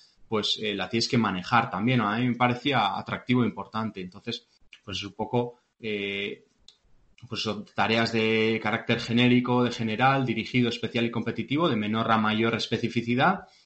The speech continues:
y tú metes un poco en esos cajones tus tareas, ¿vale? Pues, eh, dependiendo de la especificidad que tengan.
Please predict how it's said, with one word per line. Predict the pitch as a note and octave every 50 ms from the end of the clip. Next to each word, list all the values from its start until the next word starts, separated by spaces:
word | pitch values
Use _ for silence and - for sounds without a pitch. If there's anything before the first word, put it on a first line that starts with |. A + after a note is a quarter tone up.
| _ _ _ _ _ _ _ -
y | C#3 D3 F3 E3+ - - _ _ _ _ _
tú | - A2
metes | A2 G#2+ - A2+ -
un | A#2+ A2
poco | - B2 A2+ B2
en | A#2 A2+
esos | G#2 A#2 A2 -
cajones | - A2+ F#2+ - - B2 C3 C#3+ C3+ C3+
tus | - A2 - -
tareas, | - F#2 F#2+ A2 A2+ G2 F2 F2 -
¿vale? | G2+ A2+ B2 A2 F2+
Pues, | - - F#2 F#2 - -
eh, | F#2+ F2+ F#2+ F#2+
dependiendo | G2 F2 - G2 G2+ G#2 G#2 A2 A2+
de | A#2 A2
la | G#2 G2
especificidad | F#2+ - - G2+ - F2+ F2+ F#2+ G2 G2+ G2+ G#2 -
que | - F#2+
tengan. | - G2+ G2+ G2 F#2 F2 F2